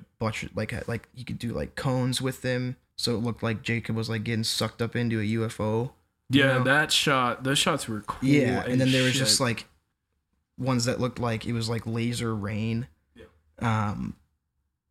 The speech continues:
Speaker 1: but yeah, I think that one was really cool. I liked the black and white and everything, and Eric's just same thing with Randy, just, like, a dude who has got his foot in the door and has got a bunch of good ideas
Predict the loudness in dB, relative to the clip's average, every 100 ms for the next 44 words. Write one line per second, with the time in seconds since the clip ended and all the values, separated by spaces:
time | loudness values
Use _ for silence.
0 | -10 -2 0 0 -2 -6 -4 -2 -2 0
1 | 0 0 0 -2 -2 -2 -4 -4 -2 0
2 | -2 -4 -6 -6 -4 -4 -4 -4 -4 -6
3 | -8 -6 -6 -6 -6 -8 -10 _ _ -6
4 | -4 -4 -4 -4 -4 -6 -8 -14 _ _
5 | _ _ _ _ _ _ -4 0 0 0
6 | -2 -2 -2 -2 -2 -4 -6 -6 -8 -8
7 | _ _ -6 -2 0 0 -2 -2 -2 -4
8 | -6 -6 -6 -2 -2 0 -4 -8 _ _
9 | _ _ _ _ _ _ -4 -2 0 0
10 | -2 -2 -2 0 0 -2 -2 -4 -4 -4
11 | -4 -4 -2 -2 -2 -2 -2 -2 -2 -2
12 | -2 -4